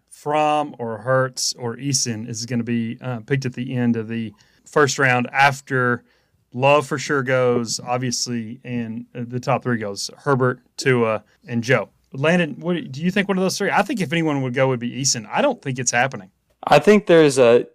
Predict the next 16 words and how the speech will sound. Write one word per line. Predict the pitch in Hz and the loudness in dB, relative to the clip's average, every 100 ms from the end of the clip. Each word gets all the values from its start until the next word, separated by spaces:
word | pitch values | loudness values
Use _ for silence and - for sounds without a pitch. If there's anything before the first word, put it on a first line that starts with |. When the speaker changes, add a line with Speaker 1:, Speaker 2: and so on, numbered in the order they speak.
| _ _ | _ _
Speaker 2:
decent | - 151 135 - | -2 0 0 0
chance. | - 127 | 0 4
I've | 135 139 | 4 4
become | 151 160 143 | 2 2 2
a | 123 | 4
Jalen | 135 127 104 | 6 4 4
Hurts | 120 123 - | 4 2 2
believer, | - 143 127 131 | 0 0 2 2
not | 127 139 - | 4 2 2
personally, | - 139 139 151 139 | 4 4 4 0 0
but | 120 107 - - _ _ _ | 4 4 4 -2 _ _ _
it | 143 | 0
seems | 160 156 143 | 2 4 6
like | 131 | 4
all | 131 135 135 | 6 6 6
the | 123 113 104 104 | 6 6 6 4